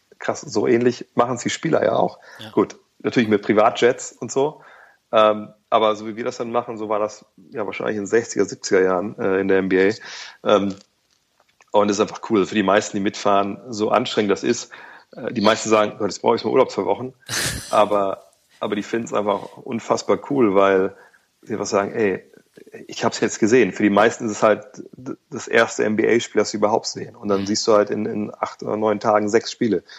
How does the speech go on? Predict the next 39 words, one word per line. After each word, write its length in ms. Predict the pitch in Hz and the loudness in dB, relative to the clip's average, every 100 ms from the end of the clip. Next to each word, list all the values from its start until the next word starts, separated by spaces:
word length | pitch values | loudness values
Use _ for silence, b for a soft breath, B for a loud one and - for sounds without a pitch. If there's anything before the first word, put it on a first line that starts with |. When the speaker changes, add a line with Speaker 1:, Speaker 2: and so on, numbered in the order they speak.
| B B B B | B B B B
Speaker 1:
Und 320 | 113 101 95 | 0 2 0
das 120 | 107 - | -4 -4
ist 140 | - | 0
einfach 400 | 113 98 101 - - _ _ - | 0 2 -2 -4 -18 _ _ -18
Wahnsinn. 460 | 104 110 143 95 | -8 -4 -2 -2
Du 60 | 92 | -4
bist 220 | 104 - | -6 -4
immer 180 | 135 143 | 2 4
in 40 | |
einer 260 | 139 135 123 | 4 4 4
Halle, 220 | 123 127 | 2 2
du 140 | 120 117 | 0 -4
kannst, 340 | 110 107 - B B B | -4 -6 -10 B B B
das 100 | - | -4
soll 80 | 117 | 2
man 80 | 135 | 4
nicht 60 | 117 | 4
unterschätzen, 360 | 101 147 - | 2 0 0
du 40 | 104 | 0
kannst 160 | 104 | 0
immer 280 | 117 127 135 | 0 2 4
in 80 | 131 | 2
den 140 | 127 | 0
Fanshop 460 | - 135 143 117 - | 0 0 2 -2 0
gehen, 160 | 107 | 0
natürlich 500 | 101 95 110 104 - - | 0 0 0 0 -4 -8
von 160 | 110 | -2
der 80 | 107 | 2
jeweiligen 340 | 113 101 98 | 2 2 0
Heimmannschaft. 560 | 104 131 104 - 101 - | 0 0 0 0 -2 -2
Du 40 | - | -8
kannst 180 | 107 | -6
dir 60 | 113 | -4
Speaker 2:
Mhm. 40 | |
Speaker 1:
Sachen 260 | 104 123 123 | -4 -4 -4
kaufen, 320 | - 113 110 | 2 2 2
die 120 | 110 110 | -4 -4
du 120 | 110 | -4
in, 240 | 120 131 | -6 -12